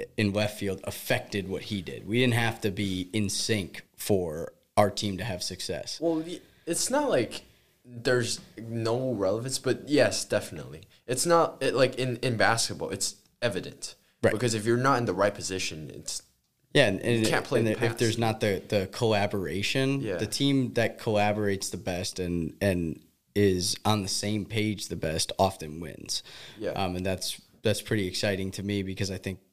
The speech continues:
Speaker 1: you know, a lot of that translates to, um, components, uh, in a human being that I think, uh,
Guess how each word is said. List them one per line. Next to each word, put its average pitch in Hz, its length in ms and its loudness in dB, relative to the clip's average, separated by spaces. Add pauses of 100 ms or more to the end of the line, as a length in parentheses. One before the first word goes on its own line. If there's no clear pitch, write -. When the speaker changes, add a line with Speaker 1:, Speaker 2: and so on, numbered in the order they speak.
Speaker 1:
you 104 100 4
know, 92 120 4
a 90 40 2
lot 95 240 4
of 98 120 0
that 92 180 2
translates 95 800 2
to, 92 500 2 (540)
um, 76 420 0
components, 113 960 0
uh, 95 300 0
in 107 160 0
a - 20 0
human 98 380 -2
being 120 520 -2 (180)
that 196 120 4
I 92 140 -4
think, - 580 -6
uh, 76 400 0